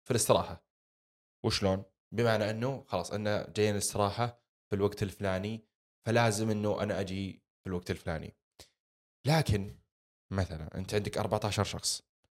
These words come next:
فيه الشخص اللي ماسك بيته، بمعنى إنه والله هو اللي يجيب الأغراض لبيته، هو اللي ما، هو الأب البيت، أبوه مثلًا تعبان ما يقدر يمسك البيت وإلى آخره. فهذا الشخص لما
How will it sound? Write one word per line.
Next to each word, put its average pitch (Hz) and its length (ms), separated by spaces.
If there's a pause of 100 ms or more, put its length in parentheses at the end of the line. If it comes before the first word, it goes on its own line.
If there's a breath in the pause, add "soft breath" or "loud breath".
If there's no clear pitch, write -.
فيه 147 200
الشخص - 380
اللي 117 340 (540)
ماسك 113 260
بيته، 107 220 (1400)
بمعنى 92 400
إنه 92 280
والله 90 440
هو 90 200
اللي 101 100
يجيب 92 180
الأغراض 90 400
لبيته، 90 460
هو 92 300
اللي 90 140
ما، 87 380
هو 101 340
الأب 95 500
البيت، 98 560 (480)
أبوه 85 480
مثلًا 95 640
تعبان 98 400
ما 101 100
يقدر 98 240
يمسك 98 260
البيت 98 320
وإلى 95 160
آخره. 104 320 (840 loud breath)
فهذا 180 280
الشخص - 400
لما 95 360